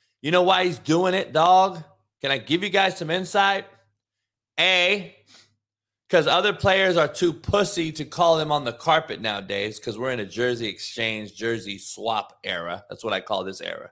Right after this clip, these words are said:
the jersey swap era. So no, no one's gonna call him out and be like, "Dog, you all in or not?" Nobody's gonna do that. So he knows it. So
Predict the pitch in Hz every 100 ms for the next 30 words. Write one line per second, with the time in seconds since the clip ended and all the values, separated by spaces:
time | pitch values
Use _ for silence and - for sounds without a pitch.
0 | _ 101 87 110 101 92 - 95 - -
1 | - - - _ _ _ _ _ _ _
2 | _ _ - - _ _ _ _ _ _
3 | _ _ _ - 180 160 185 185 156 196
4 | 214 175 135 - 147 117 127 139 - 107
5 | 110 101 107 151 170 190 269 285 269 277
6 | 240 170 139 95 - _ _ - - 160
7 | 160 113 92 87 - _ _ _ _ _
8 | _ _ _ - 139 110 _ _ - 233
9 | 202 208 147 - - _ _ _ _ _
10 | - - 247 185 -